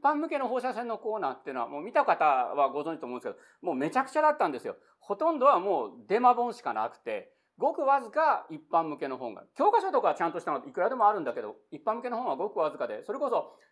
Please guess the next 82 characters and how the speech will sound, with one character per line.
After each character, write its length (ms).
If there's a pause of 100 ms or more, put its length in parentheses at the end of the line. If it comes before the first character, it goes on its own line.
え 60
っ 20
と、 120
学 220
習 180
院 100
大 100
学 180
の 100
田 120
崎 220
春 200
明 140
さ 180
ん 60
が 140
書 80
か 120
れ 80
た 120
本 180
と 100
か 100
が、 180 (180)
本 180
当 60
に 80
わ 160
ず 80
か 100
な 120
例 180
外 180
と 100
し 100
て 260
あ 80
り 60
ま 100
し 60
た。 100 (500)
で、 60 (160)
え 40
っ 40
と、 560
こ 100
の 360
小 80
峰 160
さ 100
ん 80
の 220
提 160
案 240
を 20
受 160
け 60
て、 340
「じ 100
ゃ 140
あ 60
我 180
々 160
も 140
作 180
り 80
ま 140
し 80
ょ 80
う」 40
と。 140
「書 180
棚 240
に、 220
あ 100
の、 80
ま 140
と 80
も 100
な 100
本 260
を 80